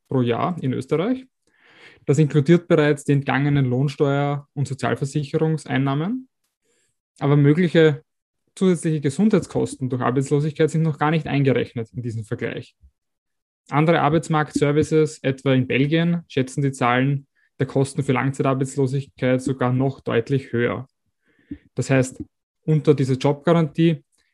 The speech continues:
sollten keine zusätzlichen Kosten entstehen, wie sie derzeit designt ist.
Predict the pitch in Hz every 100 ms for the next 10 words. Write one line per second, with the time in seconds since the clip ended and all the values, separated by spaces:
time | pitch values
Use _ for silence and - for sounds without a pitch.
0 | _ _ _ - - - 131 131 143 -
1 | - 131 147 143 - 180 147 143 135 139
2 | 165 - 147 123 113 120 123 123 123 127
3 | 120 131 127 123 127 120 117 110 -